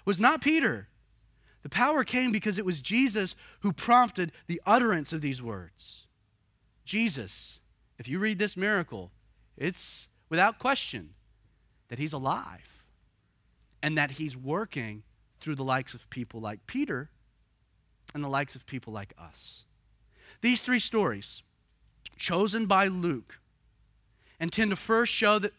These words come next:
salvation is a progressive work of Jesus, a work that continues in our lives. We looked at that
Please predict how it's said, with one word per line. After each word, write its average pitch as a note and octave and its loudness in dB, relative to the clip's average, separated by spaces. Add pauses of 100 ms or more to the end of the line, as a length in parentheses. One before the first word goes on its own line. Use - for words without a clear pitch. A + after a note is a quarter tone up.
(140)
salvation F3+ 4
is G3 -2
a E3 -4
progressive E3 0
work D#3+ -2
of F3 -4
Jesus, A#2+ -8 (360)
a C#3 -4
work D3 -2
that C#3+ -12
continues F3 -4
in F#3 -2
our E3+ 0
lives. C3 0
We C3+ -8
looked E3 -6
at C3+ -10
that A2+ -4